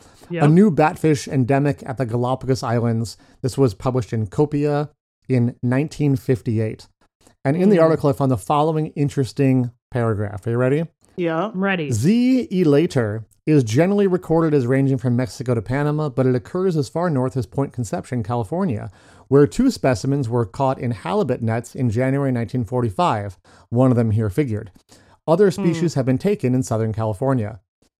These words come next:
Speaker 2: So
Speaker 3: What's
Speaker 2: I think this is the paragraph they were quoting.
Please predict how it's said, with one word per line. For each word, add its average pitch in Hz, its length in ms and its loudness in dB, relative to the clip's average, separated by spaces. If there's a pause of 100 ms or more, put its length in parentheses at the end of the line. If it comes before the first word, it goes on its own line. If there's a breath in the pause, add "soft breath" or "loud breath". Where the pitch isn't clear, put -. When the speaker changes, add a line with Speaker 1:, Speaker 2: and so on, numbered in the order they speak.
(280)
Speaker 2:
So 160 440 2 (340)
Speaker 3:
What's 185 140 -2
Speaker 2:
I 170 40 4
think 254 380 0
this 208 200 2
is 202 120 2
the 156 80 2
paragraph 147 600 2
they 123 120 0
were 123 120 0
quoting. 165 500 0